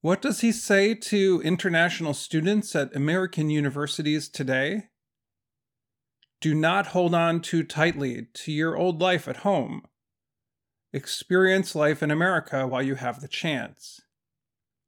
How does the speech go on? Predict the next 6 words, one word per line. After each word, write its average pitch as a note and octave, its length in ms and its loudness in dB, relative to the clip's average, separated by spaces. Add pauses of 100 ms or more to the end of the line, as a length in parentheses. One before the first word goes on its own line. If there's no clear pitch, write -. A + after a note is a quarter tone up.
(960)
I D#3+ 100 2
know G#3+ 220 6
people E3 440 0
who C#3+ 120 0
get E3 280 0
here C3 500 -4